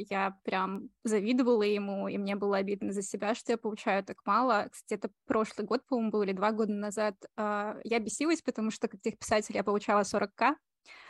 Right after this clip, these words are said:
и он как раз тогда пришёл с работы и сказал, что его повысили до тимлида, и, соответственно, зарплату ему повысили. И все мы знаем, сколько получают айтишники.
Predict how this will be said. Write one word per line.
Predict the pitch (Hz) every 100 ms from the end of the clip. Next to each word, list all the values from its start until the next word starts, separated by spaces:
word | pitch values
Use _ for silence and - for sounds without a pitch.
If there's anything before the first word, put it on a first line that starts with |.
| - -
и | 202
он | 226
как | 247 247
раз | 220
тогда | 226 214
пришёл | 214 208 220 214
с |
работы | 226 214 277 -
и | 240
сказал, | - 220 208
что | - 202
его |
повысили | 208 208 226 - 208
до | 190 196 202
тимлида, | 202 220 214 202 285
и, | 254
соответственно, | - 208 226 220
зарплату | 208 - 185 - 190
ему | 190
повысили. | 196 190 - 220 190
И |
все | 196 214
мы | 196
знаем, | 196 185
сколько | 196 208 190
получают | 196 202 196 196 196
айтишники. | 208 285 - 254 226 220 214